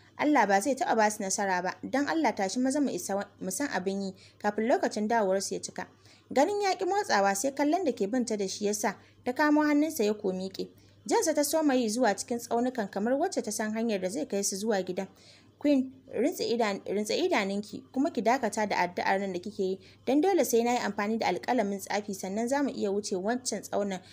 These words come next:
da kike hange, don nan ne fadar sarki, kuma dodanni ne a ci-,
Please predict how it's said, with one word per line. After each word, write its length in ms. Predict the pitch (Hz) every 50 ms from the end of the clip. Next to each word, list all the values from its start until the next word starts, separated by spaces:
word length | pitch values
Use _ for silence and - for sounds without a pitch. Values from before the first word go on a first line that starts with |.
| - - _
da 60 | - -
kike 240 | - 262 262 269 214
hange, 380 | 196 190 185 185 180 190 190 190 -
don 240 | 220 202 233 277 339 370
nan 200 | 349 262 214 202
ne 100 | 202 202
fadar 420 | 196 - 233 226 226 214 190 185
sarki, 420 | 185 - 190 185 185 - - 180 - - - - - -
kuma 200 | - 262 285 320
dodanni 420 | 330 254 226 208 208 202 208 233 247
ne 120 | 240 214 - -
a 80 | - 180 -
ci-, 140 | - -